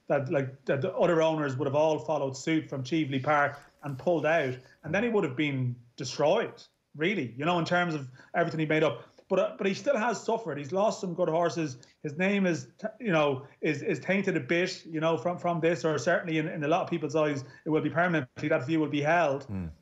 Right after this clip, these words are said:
Speaker 1: Um, but he's missing a whole year of festivals, um, and he'll come back, as you mentioned, like, he'll miss Galway, but really national hunt-wise, he comes back next September. But I don't know how you can manage the ban in any way. As you say, touchline ban is an interesting point,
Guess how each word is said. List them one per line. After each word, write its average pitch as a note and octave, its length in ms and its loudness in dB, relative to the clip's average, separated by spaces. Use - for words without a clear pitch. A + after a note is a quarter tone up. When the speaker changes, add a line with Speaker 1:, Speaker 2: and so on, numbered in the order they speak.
Speaker 1:
Um, D#3 340 0
but F#3 180 0
he's E3 200 -6
missing G3+ 400 -2
a D#3 140 0
whole G3+ 260 2
year F3 300 2
of C3+ 100 -4
festivals, C#3 760 -2
um, D3 320 0
and D3+ 120 -4
he'll D3 100 0
come D3+ 180 -4
back, D3+ 300 2
as C#3+ 140 -2
you C#3+ 100 -2
mentioned, C#3+ 400 0
like, C3+ 160 0
he'll C#3+ 120 0
miss D3 180 2
Galway, C#3+ 340 2
but C3+ 180 -4
really D#3+ 180 0
national D3 340 -2
hunt-wise, C#3 400 2
he C3 60 -4
comes C3 140 -4
back C#3 280 -2
next C3 180 -2
September. C3+ 540 0
But F#3+ 140 4
I A3 100 4
don't A3+ 140 0
know A3 100 2
how G3 100 2
you G#3 140 0
can F#3+ 160 -4
manage F#3 300 -2
the E3+ 80 -2
ban E3+ 340 0
in D#3 60 0
any D#3+ 160 0
way. D#3+ 120 4
As F#3+ 200 2
you F3+ 60 0
say, F3 260 0
touchline G3+ 340 -2
ban F3 180 2
is D3 60 -4
an D#3+ 60 -6
interesting D#3+ 480 -2
point, D3 340 0